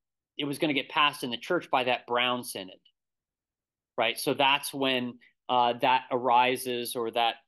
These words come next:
you know, creates all of this opposition to Hitler and, and the German Christians, because now they're trying to basically say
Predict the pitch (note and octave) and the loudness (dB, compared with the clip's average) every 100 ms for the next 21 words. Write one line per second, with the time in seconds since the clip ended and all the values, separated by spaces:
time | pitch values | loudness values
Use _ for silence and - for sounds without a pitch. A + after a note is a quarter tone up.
0 | _ A#2+ A2+ G#2+ A2 - D3 C#3 B2+ B2+ | _ -10 -4 -4 -4 -6 0 4 2 0
1 | - C3 B2+ A#2+ A#2+ C3 A#2 B2+ C3+ A3 | -2 0 0 -4 -2 -2 0 -2 -2 -2
2 | G3 D3+ B2+ C3+ C3 B2+ A#2+ _ _ _ | -2 -4 -4 -6 -2 -2 -2 _ _ _
3 | C3+ C#3 C3+ C3+ B2+ B2+ C3 C#3 C3 C3+ | -2 0 0 -2 -4 -6 -2 0 0 -2
4 | B2 C3 A#2+ - C3+ B2 C3+ C3 B2+ B2 | -2 -2 -6 -4 -4 0 2 4 2 0
5 | - C#3+ B2+ B2 A#2+ - A#2+ A#2 _ _ | 0 0 0 -2 -6 -8 -6 -8 _ _
6 | _ D#3+ E3+ E3+ D#3 D3 C#3 - - C3+ | _ 2 2 2 -2 0 -4 -2 0 4
7 | C3 B2+ B2 A#2+ | 4 4 2 -2